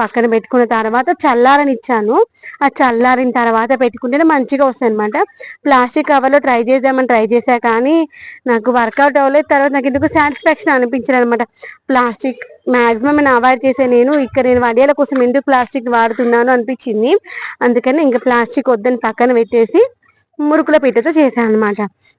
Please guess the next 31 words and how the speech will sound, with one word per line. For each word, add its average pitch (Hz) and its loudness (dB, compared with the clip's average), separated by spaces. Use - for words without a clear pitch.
ఒకవేళ 254 2
మన 247 4
ఇంట్లో 240 0
మురుకుల 247 0
పీట 247 -2
లేకపోతే 247 2
యూజ్ 240 2
అవుతుంది 240 2
కదా 226 0
అని 247 0
చూపించడం 262 2
కోసం 226 0
అయితే 220 -2
చూపిస్తున్నాను. 254 -2
ఇలా 247 0
మన 233 0
దగ్గర 233 0
మురుకుల 226 0
పీట 240 0
లేకపోతే 240 -2
ఇలా 277 0
పాల 285 4
కవర్లో 269 2
కింద 294 4
ఒక 269 -2
సైడ్ 269 2
ఓపెన్ 269 2
పెట్టేసి 277 0
ఇంకొక 277 -4
సైడ్ 311 0
ఎడ్జ్లో 285 0